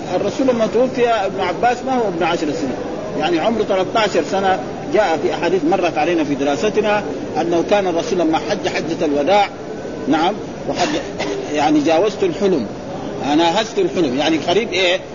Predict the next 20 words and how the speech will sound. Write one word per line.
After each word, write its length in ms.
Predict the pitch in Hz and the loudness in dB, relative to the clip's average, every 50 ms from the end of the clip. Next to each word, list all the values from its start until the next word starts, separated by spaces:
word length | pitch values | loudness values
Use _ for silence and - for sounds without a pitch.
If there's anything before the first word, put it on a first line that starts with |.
| - - - - - | -12 -10 -10 -6 -6
يعني 180 | 135 139 151 156 160 - - | -4 0 2 2 2 2 0
تعديت 380 | 156 139 143 143 196 214 202 208 | -2 -2 -2 0 0 0 0 0
الحلم 300 | 180 - 202 214 240 233 196 | 0 0 2 2 2 2 0
عمري 340 | 185 202 208 196 185 180 165 | -2 0 0 0 0 0 2
ثلاثة 340 | - 170 165 - - - 208 | 0 0 0 0 0 0 0
عشر 340 | 202 196 - 208 196 - | 2 0 0 -2 0 0
أو 80 | - 175 151 160 | 0 0 0 0
أربعة 320 | 170 160 143 156 156 160 - 185 | 0 0 0 0 0 2 2 2
عشر 400 | 196 196 190 - 214 208 - 185 | 2 2 2 0 -2 0 0 0
أو 100 | 202 196 | 0 0
خمسة 400 | - 185 170 170 - - - 185 | 0 0 0 0 -2 0 0 0
عشر، 200 | 160 147 151 135 | 0 0 0 0
يعني 180 | 143 156 165 165 | 0 0 0 2
بين 240 | 151 214 240 214 | 2 2 2 2
هذا، 280 | 202 208 202 151 120 107 98 101 - - - - - - - - - - | 2 2 0 0 0 -4 -6 -6 -8 -8 -10 -10 -10 -10 -10 -8 -6 -4
ها؟ 180 | 123 147 165 - - - - - - - | -4 -4 -4 -4 -6 -8 -8 -6 -2 0
وجاء 400 | 135 156 151 143 208 220 196 180 | 2 2 4 4 4 4 2 0
في 100 | 165 180 | 0 -2
الحديث 360 | 160 - 156 147 180 190 - | -4 -2 -2 -2 -2 0 0
الذي 360 | 165 147 151 147 156 151 143 | 0 0 0 2 2 2 0